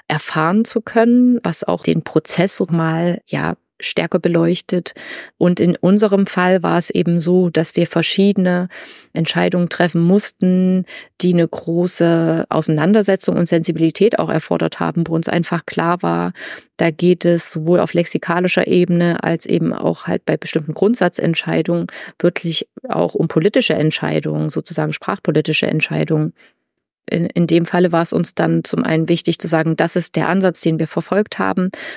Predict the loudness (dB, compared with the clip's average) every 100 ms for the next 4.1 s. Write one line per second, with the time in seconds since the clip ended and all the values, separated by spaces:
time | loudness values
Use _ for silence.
0 | -2 2 4 2 2 0 0 2 0 -2
1 | -14 -10 -8 -2 0 2 2 2 2 2
2 | 4 4 4 2 0 2 0 0 0 0
3 | -2 -2 -2 -2 -2 -4 -6 0 0 0